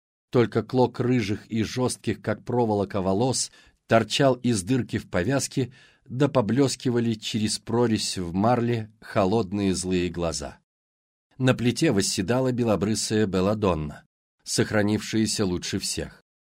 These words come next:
Ни ран, ни ожогов, только рот залеплен перемазанным в блевотине скотчем,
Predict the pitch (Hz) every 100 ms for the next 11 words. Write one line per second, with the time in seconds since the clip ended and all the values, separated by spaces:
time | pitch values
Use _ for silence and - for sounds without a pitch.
0 | - 110 101 95 107 98 92 90 98 113
1 | 98 - _ _ _ - 123 - 156 147
2 | 82 85 92 117 - 110 101 - 95 92
3 | 110 101 107 101 101 90 76 92 92 107
4 | 107 95 85 - 123 120 - 117